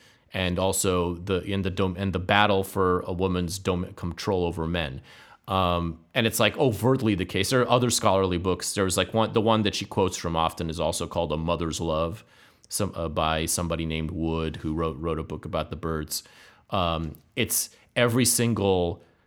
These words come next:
chir-, every single presence of the bird, of, of the birds, the chirps, the sounds, everything is directly cause and effect connected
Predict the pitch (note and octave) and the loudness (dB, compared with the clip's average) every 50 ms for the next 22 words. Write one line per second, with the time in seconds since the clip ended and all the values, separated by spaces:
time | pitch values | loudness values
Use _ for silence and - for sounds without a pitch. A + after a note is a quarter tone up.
0 | _ _ _ _ - - _ _ _ - - - - - - B2 A#2+ - C3+ C3+ | _ _ _ _ -20 -20 _ _ _ -18 -8 -4 -2 2 2 2 2 4 4 4
1 | C#3 C3 C3 C#3+ C3 B2+ - - B2+ A#2+ A#2 G#2 A2 G2+ - - A2+ A2 G#2 G#2 | 4 6 4 4 4 4 4 4 4 4 4 4 2 0 2 2 2 4 4 2
2 | G2 F#2 - - F#2+ F2 F#2 F#2 D#2+ E2+ - G2+ G2 F#2 F2+ F2 E2+ D#2+ C#2+ - | 0 0 0 0 0 -2 -2 -6 -4 -2 0 2 4 4 4 2 0 -2 -6 -10
3 | - _ _ _ _ _ - - F#2+ F2 - G2 F#2+ F#2 F#2+ F2 E2+ - A2 A2+ | -18 _ _ _ _ _ -4 -4 -4 -2 -2 -2 -2 -2 -2 -4 0 2 4 4
4 | A2 G#2 G2+ F#2 F#2+ - D#2 - - - A#2+ G#2+ G2 F#2+ - - - - - - | 4 4 2 0 -2 -6 -6 -4 -2 2 2 2 2 2 -2 -6 -4 -2 0 2
5 | - G#2 G2+ G2+ G2 F#2+ F2+ F2+ F#2 F2 - - A2 A2+ G#2+ G#2+ G2+ - F#2+ F2+ | 4 4 4 6 6 4 4 2 0 -2 -2 -2 0 0 2 0 0 0 0 0
6 | F2 F2 E2 D2+ F2 F2+ E2 F#2+ G2 - _ _ _ _ _ _ _ _ _ - | 0 -2 -2 -4 -4 -4 -6 -8 -12 -16 _ _ _ _ _ _ _ _ _ 0
7 | A2+ G#2+ G#2+ G#2+ B2 B2+ B2+ - - A#2 A2+ A2 G2 F2 - - G#2+ A2 G#2+ G2 | 2 2 4 6 4 4 4 2 0 0 2 2 2 2 2 2 2 4 2 2
8 | G#2 G2 F#2 - - G#2 F#2 - - - - - G2+ G#2+ A#2 A#2 A2+ A#2 - G2+ | 0 -2 -4 -2 0 0 0 0 -2 -6 -6 -2 2 2 2 2 2 0 0 2
9 | F#2 F2 D#2 | 2 2 0